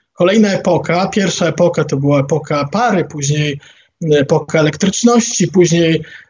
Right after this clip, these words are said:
e, epoka komputerów i mamy teraz, e, e, nową, e, epokę opartą na internecie, na sieci. E, e, mamy tutaj automatykę, robotykę.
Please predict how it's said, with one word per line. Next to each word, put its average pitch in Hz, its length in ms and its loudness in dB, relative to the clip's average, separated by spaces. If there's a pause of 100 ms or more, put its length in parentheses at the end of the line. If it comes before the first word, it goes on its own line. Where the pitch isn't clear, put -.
(120)
e, 175 160 4
epoka 175 360 0
komputerów 226 600 2
i 226 40 6
mamy 220 300 6
teraz, 208 500 0
e, 196 420 2 (1400)
e, 131 240 0 (680)
nową, 190 460 4 (480)
e, 160 460 4
epokę 196 400 0
opartą 196 360 2
na 190 120 2
internecie, 190 640 2
na 139 100 2
sieci. 127 560 -2 (100)
E, 143 1040 -4
e, 143 260 0 (760)
mamy 180 280 4
tutaj 185 340 2
automatykę, 180 800 2
robotykę. 165 680 0